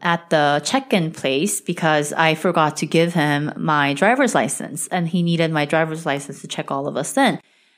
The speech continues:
So we're, like, running late. We didn't wanna miss the flight. And my daughter was using the restroom. And so we went to a family, we walked into a family restroom. And I remember,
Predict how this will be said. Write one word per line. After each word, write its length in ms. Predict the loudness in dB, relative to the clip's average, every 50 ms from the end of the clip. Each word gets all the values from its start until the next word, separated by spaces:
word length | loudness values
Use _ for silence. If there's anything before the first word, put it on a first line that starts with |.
| _ _ _
So 140 | -10 -4 -2
we're, 80 | 0 2
like, 160 | 2 2 0
running 400 | 0 2 2 2 2 2 2 2
late. 320 | 2 4 4 4 4 2 2
We 100 | 2 2
didn't 160 | 2 2 2
wanna 260 | 2 2 2 2 2
miss 240 | 2 2 0 0 -2
the 100 | -4 -6
flight. 580 | -4 -2 0 2 4 4 4 4 2 2 2 0
And 140 | 0 0
my 120 | 0 0 2
daughter 380 | 4 4 4 4 4 2 2
was 220 | 2 0 0 0 -2
using 220 | -4 -6 -6 -4
the 100 | -2 2
restroom. 640 | 2 2 2 2 0 -2 -2 0 2 2 2 2 0
And 100 | 0 -2
so 60 | 0
we 120 | 0 2
went 240 | 2 2 2 2 0
to 120 | 0 0 0
a 80 | 0
family, 520 | 0 0 2 2 4 4 2 2 0 0 -2
we 100 | -2 0
walked 240 | 0 0 0 0 -2
into 180 | -2 0 0
a 60 | -2
family 440 | 0 2 2 2 2 2 2 0 0
restroom. 560 | 2 0 0 0 -2 -6 -4 -4 -2 -2 0
And 80 | 0 2
I 100 | 2 2
remember, 540 | 2 2 2 2 4 4 4 4 4 2